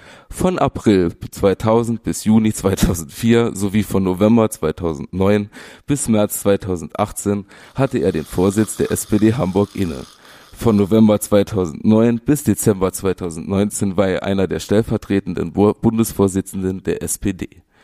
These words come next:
Von Februar bis April zweitausendachtzehn führte er die Partei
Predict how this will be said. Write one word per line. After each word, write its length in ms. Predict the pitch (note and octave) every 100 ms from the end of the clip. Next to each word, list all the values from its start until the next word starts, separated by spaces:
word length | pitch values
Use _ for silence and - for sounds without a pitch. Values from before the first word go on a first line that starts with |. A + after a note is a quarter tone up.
| _ - -
Von 260 | - F2
Februar 600 | - B2 B2 - A#2+ B2
bis 240 | - F2 -
April 420 | E2+ - G#2 G#2
zweitausendachtzehn 1200 | - D#2+ D#2 D2+ - - - G2 - F#2+ F#2+ F#2 - _ -
führte 340 | - C#3+ A2
er 160 | G#2 A2
die 160 | A2
Partei 600 | - A#2 - - E2 D2+